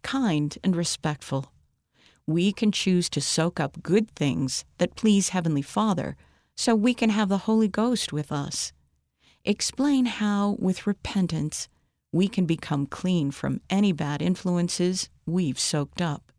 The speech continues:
Find stories, activities,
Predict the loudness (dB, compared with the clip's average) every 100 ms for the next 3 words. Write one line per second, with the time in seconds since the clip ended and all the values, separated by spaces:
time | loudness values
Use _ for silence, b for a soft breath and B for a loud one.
0 | _ _ _ _ _ _ _ _ _ _
1 | _ _ _ _ _ _ 0 4 4 4
2 | 2 4 4 4 4 2 0 -2 -4 -4
3 | 0 2 2 2 0